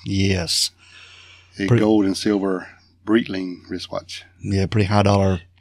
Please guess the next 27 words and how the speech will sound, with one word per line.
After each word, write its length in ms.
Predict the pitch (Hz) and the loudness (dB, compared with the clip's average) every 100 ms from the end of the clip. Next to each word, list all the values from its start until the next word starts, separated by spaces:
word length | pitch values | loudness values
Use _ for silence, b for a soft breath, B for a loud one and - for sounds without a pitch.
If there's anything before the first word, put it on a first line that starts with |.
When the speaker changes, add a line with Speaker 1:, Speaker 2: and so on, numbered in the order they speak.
| _ _ _ - | _ _ _ -4
Speaker 2:
Very 140 | 104 | -2
nice. 320 | 98 90 - - | 0 -2 -6 -4
Speaker 1:
Yeah. 260 | 107 92 90 - | -2 -2 -4 -2
Speaker 2:
And 120 | 104 | 2
his, 240 | 104 107 101 | 4 4 4
uh, 260 | 101 95 B B B B B | 2 0 B B B B B
wedding 220 | 143 135 | 8 10
ring 360 | 117 110 104 92 B - | 10 6 4 2 B -6
was 200 | 98 90 | -6 -4
a, 120 | 90 | -4
like 220 | 90 98 | 0 0
a 240 | 92 90 87 - _ _ | 0 -4 -6 -12 _ _
thick 240 | 110 101 | -2 0
golden 380 | 95 107 104 92 | 4 6 6 4
band 320 | 90 98 95 | 2 2 2
that 80 | 90 | -2
had, 120 | 90 90 | -2 -4
like, 180 | 85 _ | -6 _
three 280 | - 98 | -2 -2
diamonds 500 | 92 92 92 90 85 | 0 -2 -2 -4 -6
aligned 320 | 87 90 92 90 | -6 -4 -4 -6
in 80 | |
a 60 | 85 | -8
row 240 | 90 90 | -8 -8
in 100 | 92 | -10
it. 160 | 92 - | -12 -12
So 240 | - 92 | -12 -12